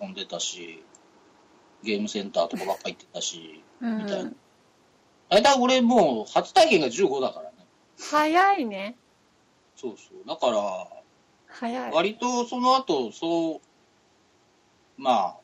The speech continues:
Speaker 1: 困んなかったのよ。<laughs> その相手には。
Speaker 2: あー。
Speaker 1: なので、高校になってからは、まあでも、別物だけどね。
Speaker 2: オナニーとセックスは？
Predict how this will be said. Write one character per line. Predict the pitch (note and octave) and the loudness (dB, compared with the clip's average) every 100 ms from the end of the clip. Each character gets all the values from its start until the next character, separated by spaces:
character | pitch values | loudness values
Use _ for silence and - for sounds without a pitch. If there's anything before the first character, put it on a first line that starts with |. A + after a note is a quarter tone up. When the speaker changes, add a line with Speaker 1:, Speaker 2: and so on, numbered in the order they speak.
| _ | _
Speaker 1:
困 | D#3+ G3 | -2 0
ん | F3+ | 2
な | A2+ | -2
か | |
っ | - - | -8 -12
た | F#2 | -12
の | F2+ | -12
よ。 | E2+ _ - - _ _ _ - | -18 _ -20 -20 _ _ _ -10
<laughs> | C#4+ B3+ - - - - _ _ _ - | -8 -8 -12 -14 -14 -20 _ _ _ -8
そ | B2+ | -6
の | G#2+ B2+ | -4 -2
相 | B2+ | -2
手 | B2+ A#2 | -2 -4
に | |
は。 | G#2+ - - - - - | -4 -6 -6 -10 -16 -6
Speaker 2:
あ | B3 A#3 A3 A3 G#3+ G#3+ A#3 | -4 -2 -4 -4 -6 -8 -14
ー。 | - _ _ _ _ _ - | -20 _ _ _ _ _ -2
Speaker 1:
な | C3 | 0
の | A#2+ G#2 | 0 -4
で、 | G#2 F#2 F2+ - _ _ _ _ _ _ _ - | -6 -8 -12 -16 _ _ _ _ _ _ _ -4
高 | C4 C#4 | -2 4
校 | D4 | 4
に | C#4+ | 6
な | D4+ | 4
っ | A#3 | 4
て | |
か | - A#3+ | 0 2
ら | D#3+ | 0
は、 | G#3+ G2+ F#2+ F#2 | 0 -2 -4 0
ま | F3 | 0
あ | C#3 | 2
で | G3+ | 2
も、 | C3 - _ _ - - - B3 A#2 | 0 -6 _ _ -20 -20 -20 -20 -6
別 | B2+ C#3+ A3+ | -4 -2 0
物 | A#3 F4 | 2 2
だ | C5 D5 | 4 2
け | A4 - | 0 -2
ど | - | -6
ね。 | - - _ _ _ _ _ _ _ _ _ _ _ _ _ _ _ _ _ | -12 -12 _ _ _ _ _ _ _ _ _ _ _ _ _ _ _ _ _
Speaker 2:
オ | B3 | -6
ナ | A3 G#3 | -2 -2
ニ | G3 F#3+ | -2 -6
ー | F3+ | -6
と | F#3+ | -6
セ | B3 G3 | -2 -4
ッ | |
ク | - F3+ | -4 -12
ス | - | -8
は？ | F3 F3 G#3 | -4 -2 -2